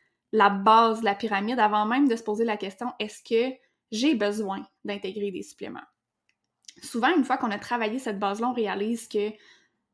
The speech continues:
on compte très bien nos besoins nutritionnels avec les aliments, puis les suppléments ne sont pas nécessaires. Quand on entre dans la performance sportive, c'est vrai qu'il y a des suppléments qui vont à,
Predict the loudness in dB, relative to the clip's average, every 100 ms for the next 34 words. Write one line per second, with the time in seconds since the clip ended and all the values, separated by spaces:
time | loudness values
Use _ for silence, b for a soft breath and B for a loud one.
0 | -6 -2 -2 -4 -4 0 0 0 -2 -4
1 | -4 -6 -6 -6 -4 -4 -6 -2 -2 0
2 | -2 -2 -4 -4 -4 -4 -6 -8 -6 -4
3 | -6 B B B B -4 -2 -2 0 -2
4 | -4 -12 -10 -10 -12 -18 B B B -2
5 | 2 2 2 2 0 -2 -4 -2 -2 -6
6 | -4 -4 -2 -2 -2 -6 -4 -8 -6 -8
7 | -6 -2 0 0 -2 -4 -4 -2 -4 -8
8 | -8 -6 -4 -2 -4 -6 -4 -2 -2 -2
9 | -2 -4